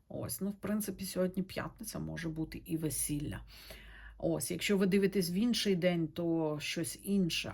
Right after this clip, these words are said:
Але це хрестини, родини, заручини і тому подібне. Дуже-дуже хороша карта, сімейна навіть карта.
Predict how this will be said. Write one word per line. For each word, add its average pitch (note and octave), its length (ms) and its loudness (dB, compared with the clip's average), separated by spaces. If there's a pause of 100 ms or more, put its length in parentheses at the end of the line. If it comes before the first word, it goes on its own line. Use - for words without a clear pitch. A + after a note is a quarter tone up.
Але F3 200 0
це G#3+ 340 2
хрестини, C#4 560 2
родини, A3 840 2 (100)
заручини G#3+ 840 4
і G#3 140 -2
тому F#3 300 2
подібне. D3+ 520 -2
Дуже-дуже G3 800 0
хороша E3 500 -2
карта, D3+ 400 -6
сімейна D3 680 0
навіть C3+ 320 -8
карта. - 420 -12